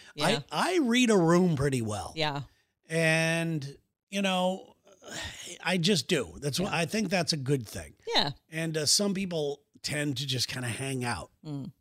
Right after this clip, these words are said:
Speaker 1: You know, we've had people just not leave our house before, and you're like,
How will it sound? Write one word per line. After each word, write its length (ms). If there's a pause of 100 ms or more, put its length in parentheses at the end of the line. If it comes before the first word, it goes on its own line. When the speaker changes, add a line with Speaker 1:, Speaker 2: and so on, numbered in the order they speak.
Speaker 1:
You 140
know, 160
we've 220
had 200
people 380
just 400
not 380
leave 300
our 160
house 280
before, 420
and 100
you're 120
like, 260